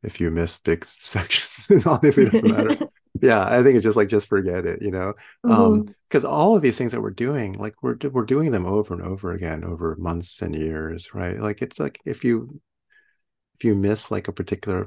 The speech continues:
Speaker 1: part of the body or a few parts of the body during a particular meditation, it's like, who cares? You know?
Speaker 2: Mm-hmm.
Speaker 1: It's like, yeah. Um, so that, that would be my thing. And then, yeah, notice anxiety, but I have a feeling, like,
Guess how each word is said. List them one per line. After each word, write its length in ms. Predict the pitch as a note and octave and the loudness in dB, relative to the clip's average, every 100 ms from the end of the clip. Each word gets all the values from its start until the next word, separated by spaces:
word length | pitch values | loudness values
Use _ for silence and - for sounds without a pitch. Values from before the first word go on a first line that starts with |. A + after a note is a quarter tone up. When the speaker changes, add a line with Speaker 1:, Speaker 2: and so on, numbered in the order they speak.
| - | -4
Speaker 1:
part 260 | F#2+ - _ - - | -6 -6 _ -16 -10
of 100 | F#2 | -6
the 80 | F2+ | -4
body 240 | F2+ F#2 | -4 -2
or 60 | F2+ | -4
a 60 | |
few 160 | - G2 | -2 -4
parts 240 | G2 G2+ | -4 -6
of 80 | G2+ | -6
the 40 | F#2 | -4
body 140 | F#2+ | -6
during 160 | F#2+ F#2 | -6 -4
a 40 | |
particular 500 | - F2+ G#2 - F#2+ | -4 -4 -4 -4 -4
meditation, 400 | E2+ E2+ - - | -2 -4 -6 -8
it's 80 | B2+ | -10
like, 120 | B2+ | -10
who 100 | D#3 | -10
cares? 580 | - F2+ F#2 E2+ - - _ - | -8 -4 -4 -4 -8 -14 _ -8
You 100 | G#2+ | -4
know? 320 | F#2 G2+ - | -2 -4 -6
Speaker 2:
Mm-hmm. 120 | C3+ | -8
Speaker 1:
It's 100 | C3 | -10
like, 180 | A#2 - | -10 -8
yeah. 300 | C3 G#2 F2 - - - - _ - | -8 -6 -6 -8 -18 -20 -20 _ -6
Um, 480 | G#2 F#2+ F2+ F#2+ - _ _ _ _ _ _ | -4 -2 -4 -8 -14 _ _ _ _ _ _
so 460 | - A#2+ G2 F2+ - - | -2 2 2 0 -4 -4
that, 180 | A#2 B2 | -2 0
that 100 | G2+ | 0
would 120 | F2+ | 0
be 100 | F2 | -2
my 160 | E2 F2 | -4 -4
thing. 120 | - | -2
And 100 | D#3+ | 0
then, 140 | F#3 | 0
yeah, 340 | A3 D#3+ F#2 G#2+ | 0 0 -2 -6
notice 420 | C#3 C3+ D#3+ E3 A#2+ | -8 -4 -2 -2 -4
anxiety, 420 | G2 F#2+ F#2+ F#2+ | -4 -4 -4 -4
but 100 | A2+ | -4
I 40 | |
have 100 | D#3 | -4
a 40 | E3 | -6
feeling, 340 | - G2+ F#2 | -4 -4 -4
like, 180 | F2 | -8